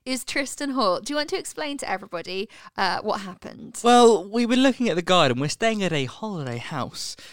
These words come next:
Speaker 2: um, in a place just outside Stansted Airport, and the garden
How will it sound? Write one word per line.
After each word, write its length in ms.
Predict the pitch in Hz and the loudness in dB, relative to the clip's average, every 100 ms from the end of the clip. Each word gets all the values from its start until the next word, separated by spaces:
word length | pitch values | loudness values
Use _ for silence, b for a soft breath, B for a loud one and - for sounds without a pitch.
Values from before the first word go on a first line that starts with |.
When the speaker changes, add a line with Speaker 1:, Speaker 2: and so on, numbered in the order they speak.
| B B | B B
Speaker 2:
um, 260 | 131 123 127 | -4 -2 -4
in 160 | 131 123 | -8 -6
a 200 | 120 123 | -6 -6
place 500 | - 127 127 - - b b | -6 -6 -6 -8 -12 b b
just 200 | 349 - | -10 -8
outside 280 | 269 247 226 | -8 -10 -10
Stansted 460 | - 220 208 196 | -8 -8 -6 -6
Airport, 440 | 190 185 - 101 - - | -6 -6 -8 -10 -10 -6
and 480 | 151 160 165 160 - B B B B - | -2 -2 -4 -6 -10 B B B B -8
the 140 | 170 | -4
garden 720 | 165 208 254 254 151 78 80 | -2 0 2 2 2 0 -6